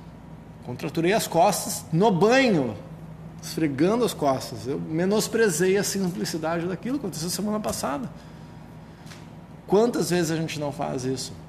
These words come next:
A gente menospreza a simplicidade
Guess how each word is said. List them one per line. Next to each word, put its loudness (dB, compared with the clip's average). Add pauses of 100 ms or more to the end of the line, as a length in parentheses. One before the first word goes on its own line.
(160)
A -8
gente -6
menospreza 0
a -4
simplicidade -2